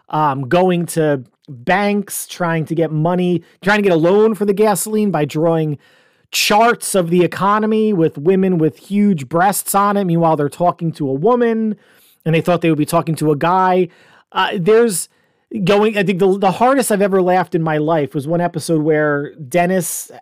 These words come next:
uh, Glenn Howerton's character and Danny DeVito's character go to an orgy, and they wind up walking through this dilapidated building, uh, apartment building complex. And, and Glenn Howerton's character is asking, you know, Danny DeVito's character's name is Frank, like, "Frank,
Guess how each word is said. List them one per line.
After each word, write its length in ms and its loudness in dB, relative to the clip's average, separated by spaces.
uh, 280 -6
Glenn 240 -2
Howerton's 420 -2
character 320 -2
and 80 -4
Danny 200 -2
DeVito's 360 -2
character 340 -4
go 260 2
to 540 -2
an 100 0
orgy, 500 0
and 100 0
they 80 4
wind 260 2
up 80 0
walking 360 0
through 160 2
this 180 2
dilapidated 1000 0
building, 640 0
uh, 240 -2
apartment 520 -2
building 300 0
complex. 540 -6
And, 140 -6
and 180 -8
Glenn 160 -2
Howerton's 400 -2
character 300 -6
is 80 -6
asking, 400 -6
you 60 -6
know, 240 -6
Danny 240 0
DeVito's 280 0
character's 320 -4
name 120 -6
is 100 -10
Frank, 240 -4
like, 100 -10
"Frank, 400 -2